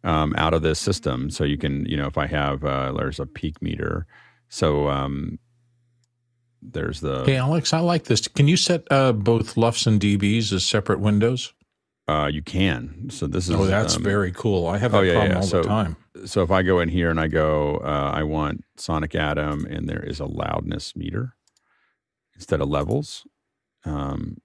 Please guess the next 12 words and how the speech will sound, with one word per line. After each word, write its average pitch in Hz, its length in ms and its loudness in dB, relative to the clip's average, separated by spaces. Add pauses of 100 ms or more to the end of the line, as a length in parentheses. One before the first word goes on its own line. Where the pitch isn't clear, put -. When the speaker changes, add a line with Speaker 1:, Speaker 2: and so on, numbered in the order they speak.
(1900)
Speaker 2:
Cool. 85 360 -4 (2250)
Speaker 1:
And - 100 -2
you 78 80 -2
can 73 120 -6
say, 67 180 -2
"This 71 160 -8
is 69 80 -8
momentary 71 460 -4
loudness, 69 760 -6
um, - 840 -8
short-term - 580 -10
loudness." 78 800 -12